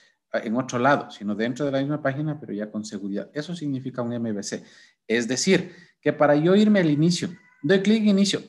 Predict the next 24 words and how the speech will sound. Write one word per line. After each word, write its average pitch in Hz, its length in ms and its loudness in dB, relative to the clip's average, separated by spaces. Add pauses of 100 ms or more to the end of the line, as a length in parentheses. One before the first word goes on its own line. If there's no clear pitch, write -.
(200)
¿A 180 180 4
quién 262 180 6
estoy - 380 -4
llamando? 220 480 2
Al 156 160 2
controlador. 143 720 0
El 135 120 -6
controlador, 165 600 2 (380)
¿a 143 120 0
quién 220 220 0
pregunta? 214 460 2
Al 160 260 0
modelo. 160 400 0
El 143 120 0
modelo 180 320 2
me 190 120 0
da 190 100 2
la 208 140 4
respuesta 208 480 -2
y 226 40 0
me 160 120 0
abre 131 160 0
el 117 80 -8
inicio. 104 400 -8